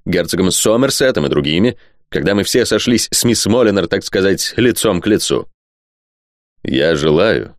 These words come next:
холодно ответствовал Дорсет, воинственно задирая бороду, «воочию убедиться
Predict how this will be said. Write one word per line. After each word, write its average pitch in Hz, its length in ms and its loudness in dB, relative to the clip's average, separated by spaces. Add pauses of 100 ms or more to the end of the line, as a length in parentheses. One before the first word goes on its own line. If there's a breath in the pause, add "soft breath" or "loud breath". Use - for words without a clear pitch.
холодно 82 420 0
ответствовал 80 600 0
Дорсет, 87 440 -2
воинственно 82 560 0
задирая 80 400 2
бороду, 73 420 0 (520)
«воочию 92 800 0
убедиться 98 720 0